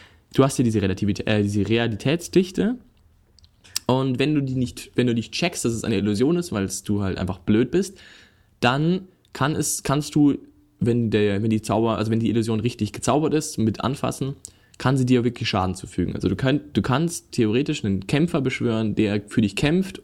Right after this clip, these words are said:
und solange der Typ nicht checkt, dass es eine Illusion ist, kriegt er Schaden und dann kannst du ihn auch, kann auch down gehen und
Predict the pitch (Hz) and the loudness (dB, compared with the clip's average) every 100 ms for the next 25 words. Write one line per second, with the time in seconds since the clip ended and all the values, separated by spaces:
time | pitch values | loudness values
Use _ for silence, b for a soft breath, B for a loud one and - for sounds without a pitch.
0 | - 110 117 110 127 131 139 131 110 - | -4 0 2 2 2 0 0 0 -2 -2
1 | 165 165 127 117 110 110 110 113 110 - | -2 0 -2 -2 0 2 2 2 0 -4
2 | b b b b - 120 110 - 90 87 | b b b b 0 2 0 2 0 0
3 | 92 95 98 101 98 95 113 123 - 110 | 0 0 0 2 0 0 0 0 -2 -2
4 | 92 110 - - - 120 104 - - - | 0 -2 -2 -2 0 0 -2 -8 -10 -2
5 | 95 123 127 120 117 95 101 - | 0 2 2 0 0 -2 -2 -2